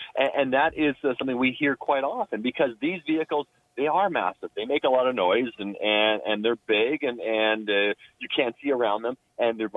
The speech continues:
sometimes going slower than what you wanna go, uh, especially off of a, a green light or a red light.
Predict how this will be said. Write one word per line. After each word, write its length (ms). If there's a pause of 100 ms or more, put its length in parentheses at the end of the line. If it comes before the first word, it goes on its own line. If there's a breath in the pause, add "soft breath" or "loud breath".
(160)
sometimes 200
going 220 (100)
slower 320
than 140
what 180
you 160
wanna 260
go, 300 (320)
uh, 240
especially 360
off 240
of 100
a, 520
a 40
green 260
light 220
or 60
a 80
red 180
light. 220